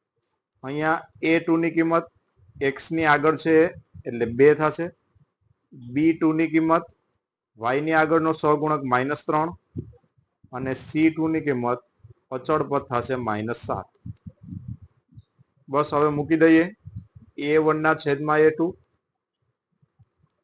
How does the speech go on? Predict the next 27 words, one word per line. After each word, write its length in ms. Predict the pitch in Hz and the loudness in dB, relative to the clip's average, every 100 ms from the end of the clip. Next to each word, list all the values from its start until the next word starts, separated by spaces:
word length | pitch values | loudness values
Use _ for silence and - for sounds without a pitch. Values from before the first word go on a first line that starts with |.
| _ _ - - | _ _ -18 -2
એ 100 | 143 | 2
વન 180 | 156 160 | 4 2
ની 160 | 165 160 | 0 0
કિંમત 300 | 160 160 156 | 0 2 2
આપેલી 380 | 151 160 147 | 2 0 -2
છે 100 | 160 | -2
ત્રણ 320 | 156 151 151 175 - _ - - _ _ _ - _ _ _ _ _ - - 139 | -2 0 -2 -2 -12 _ -20 -20 _ _ _ -20 _ _ _ _ _ -20 -8 -4
અને 220 | 139 127 135 - _ | -2 -4 -6 -16 _
એ 180 | - 147 | -4 -4
ટુ 140 | 156 156 | -2 -4
ની 160 | 156 147 | -4 -4
કિંમત 260 | 147 147 | -2 2
આપેલી 380 | 135 - 127 117 | 2 2 -4 -4
છે 140 | - 123 | -4 -6
બે, 160 | 110 92 _ - _ - _ | -6 -10 _ -20 _ -20 _
થ્રી 200 | _ 127 | _ -2
બાય 260 | 120 123 127 | 2 2 0
ટુ. 440 | - _ _ 143 101 - _ - - - - _ - - | -8 _ _ -4 -4 -12 _ -20 -20 -20 -20 _ -20 -8
એવી 260 | 143 151 160 | -2 2 4
જ 40 | |
રીતે 260 | 160 160 170 151 | 4 2 0 -2
બી 240 | 127 143 | -2 0
વન 180 | 156 160 | 2 2
ના 140 | 160 160 | 2 0
છેદમાં 440 | 156 147 156 156 | 0 -2 0 0
બી 140 | 156 156 | 0 0
ટુ. 140 | 165 | -2